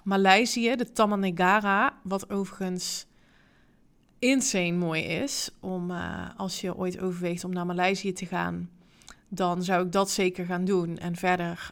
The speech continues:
ehm, ja, zou ik er niet per se, eh, al te veel tijd besteden, maar dat is mijn bescheiden mening. Ehm, toen kwamen we op een plek,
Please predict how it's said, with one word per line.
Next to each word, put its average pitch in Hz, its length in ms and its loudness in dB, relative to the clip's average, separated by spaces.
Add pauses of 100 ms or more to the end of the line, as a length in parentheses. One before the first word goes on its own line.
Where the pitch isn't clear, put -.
ehm, 170 340 -8 (1040)
ja, 160 120 -8
zou 175 220 -2
ik 175 80 -16
er 180 80 -6
niet 180 360 -6
per 175 180 -6
se, 180 140 -8 (220)
eh, 165 260 -6 (180)
al 190 120 -8
te 190 120 -10
veel 185 120 -8
tijd 185 260 -4
besteden, 185 480 -6
maar 190 120 -8
dat 175 100 -8
is 175 80 -12
mijn 180 200 -4
bescheiden 202 400 -4
mening. 202 300 -6 (840)
Ehm, 214 560 0 (580)
toen 254 140 2
kwamen 285 320 10
we - 60 2
op 214 100 2
een 208 120 2
plek, 262 640 4